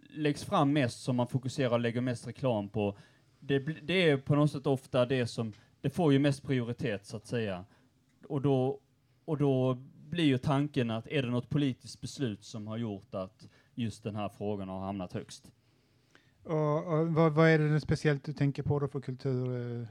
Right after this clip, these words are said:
Speaker 1: Nej, men alltså när, när de har gjort, eh, när, när, när de har reklam, ja, d-, då, då och då kommer vi ha drag queens till exempel. Eh.
Speaker 2: Eh, det, det, det, jag har inte hört det. Alltså, jag, jag, jag,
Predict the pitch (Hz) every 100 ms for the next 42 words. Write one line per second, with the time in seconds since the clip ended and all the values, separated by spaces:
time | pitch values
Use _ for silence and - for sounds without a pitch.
0 | 143 208 208 196 180 180 175 - 170 165
1 | 165 170 165 160 160 165 156 123 - _
2 | 131 123 120 120 - _ _ _ _ _
3 | 156 151 151 160 160 160 170 - 180 170
4 | 165 175 147 139 - 135 123 127 127 123
5 | 131 95 151 160 139 127 131 143 156 135
6 | 135 131 - 120 117 123 117 131 117 113
7 | 127 107 - 110 98 - 101 98 101 87
8 | 92 92 _ _ _ _ _ _ _ -
9 | 104 98 - 104 156 - 143 143 139 147
10 | - 180 180 170 180 165 170 196 160 160
11 | 190 - 135 131 131 175 165 160 160 151
12 | 160 156 147 143 143